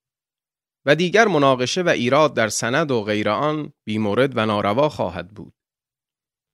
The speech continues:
همچنان که توجیهی برای مناقشه و معارضه روایتی که در مناقب ابن شهرآشوب از امام موسی بن جعفر علیهم السلام نقل نموده است،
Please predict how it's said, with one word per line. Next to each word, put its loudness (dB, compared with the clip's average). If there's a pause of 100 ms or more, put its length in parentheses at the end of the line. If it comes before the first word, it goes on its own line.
(400)
همچنان 0
که -6
توجیهی -4
برای 0
مناقشه -2
و 0
معارضه -2
روایتی -2
که -6 (320)
در 2
مناقب 2
ابن 0
شهرآشوب -4 (120)
از 0
امام 0
موسی -2
بن -2
جعفر -2
علیهم -4
السلام -2
نقل -4
نموده -8
است، -4